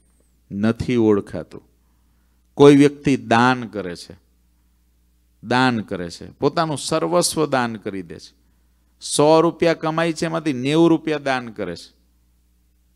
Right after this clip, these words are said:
પોતાના કલ્યાણને અર્થે કરે છે. બહુ સારી વાત છે. ભગવાનને દાન કરે, સા-, સંતને અર્થે રસોઈઓ આપે છે, ગરીબોને જમાડે છે, કંઈ સમાજ સેવા કરે છે, દાન કરી દે છે, બહુ સારી વાત છે.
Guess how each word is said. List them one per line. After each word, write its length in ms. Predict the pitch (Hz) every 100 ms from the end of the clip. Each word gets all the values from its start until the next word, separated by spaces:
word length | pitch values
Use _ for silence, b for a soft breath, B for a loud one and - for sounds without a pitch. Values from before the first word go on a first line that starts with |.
| _ _ _ _ _ -
પોતાના 440 | 139 156 160 170
કલ્યાણને 600 | - 147 156 175 180 180
અર્થે 280 | 175 185 170
કરે 260 | 165 135
છે. 240 | 98 - _ _ _ _ _ _ -
બહુ 140 | 131
સારી 320 | 131 120 110
વાત 240 | 92 78 -
છે. 180 | - - _ _ _ _ _ _ _ _ _ _ _ _ _ _ 95
ભગવાનને 760 | 117 117 127 123 123 120 117 110
દાન 340 | 110 113 110
કરે, 260 | 110 107 104
સા-, 460 | - 101 98 95 - b b b
સંતને 540 | - 113 113 117 117 113
અર્થે 300 | 107 113 101
રસોઈઓ 480 | 104 - 113 113
આપે 360 | 110 107 107 110
છે, 160 | 107 92
ગરીબોને 640 | 98 107 117 113 110 104
જમાડે 480 | 104 104 107 104 104
છે, 160 | 107
કંઈ 160 | - 107
સમાજ 440 | - 107 117 120
સેવા 380 | - 117 107 107
કરે 260 | 95 98 104
છે, 120 | 123
દાન 320 | 143 147 123
કરી 220 | 95 90
દે 140 | 85 87
છે, 80 | 107
બહુ 180 | 131
સારી 340 | 131 123 117 113
વાત 160 | 101
છે. 260 | 101 -